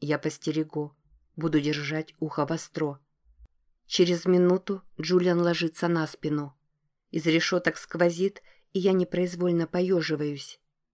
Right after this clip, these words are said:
«Тебе холодно?» спрашивает Джулиан.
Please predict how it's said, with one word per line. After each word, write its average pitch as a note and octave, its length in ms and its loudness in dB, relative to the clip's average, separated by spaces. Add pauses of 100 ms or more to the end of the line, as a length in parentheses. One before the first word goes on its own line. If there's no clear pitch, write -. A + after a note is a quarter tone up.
(540)
«Тебе C3+ 240 -2
холодно?» D3+ 640 -2 (500)
спрашивает D#3+ 720 -2
Джулиан. D#3 500 0